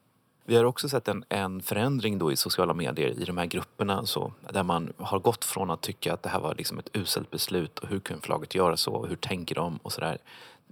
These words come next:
till att många säger att, "Nej, men nu har jag lyssnat klart och Dag Örlund läser ju riktigt bra." Och det, det gör han ju. Alltså, han har ju, det ska kanske lyssnarna få förklarat för sig, att han har läst tidigare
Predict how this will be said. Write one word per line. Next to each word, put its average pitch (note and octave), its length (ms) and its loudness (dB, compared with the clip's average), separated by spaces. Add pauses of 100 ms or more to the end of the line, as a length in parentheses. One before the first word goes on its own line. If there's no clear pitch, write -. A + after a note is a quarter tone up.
(160)
till - 180 0
att F#2 80 -2
många F#2 220 2
säger F2 220 2
att, D#2+ 120 4
"Nej, G#2+ 100 2
men A2+ 200 4
nu B2 60 4
har B2 60 6
jag G2+ 80 6
lyssnat G2 280 0
klart - 320 2
och - 60 -8
Dag F#2 140 2
Örlund A2 340 2
läser F2 280 2
ju F#2+ 60 0
riktigt - 400 -6
bra." - 320 2 (640)
Och - 80 -8
det, - 120 -4 (100)
det - 100 -4
gör A#2 240 4
han - 120 -2
ju. - 120 -2
Alltså, - 200 0
han F#2+ 120 4
har A2+ 80 4
ju, A#2 180 4 (120)
det - 140 -4
ska - 180 -6
kanske - 260 -2
lyssnarna F2 460 0
få - 180 0
förklarat F#2+ 400 0
för - 140 2
sig, - 160 0
att - 180 -2 (560)
han G#2 240 0
har G#2+ 140 6
läst F#2 360 2
tidigare - 480 0